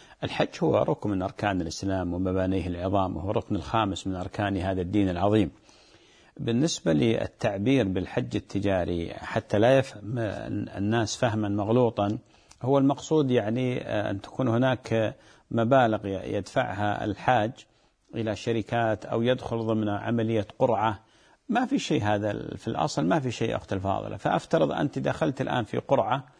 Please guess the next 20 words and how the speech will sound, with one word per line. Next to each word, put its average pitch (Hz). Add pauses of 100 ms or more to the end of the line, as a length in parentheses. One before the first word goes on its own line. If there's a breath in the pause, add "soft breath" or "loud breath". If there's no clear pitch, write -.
(460 soft breath)
وجاء 131
اسمك 131
ودفعت 123
مبلغ 123
مالي، 113
ما 233
في -
شيء 127
تذهبين 143
إلى 127
الحج، -
لأن -
هذا 147
من 139
جملة 139
ال-، 117 (540 soft breath)
الوسائل. 123
أو 170
أنت 160
مثلًا 147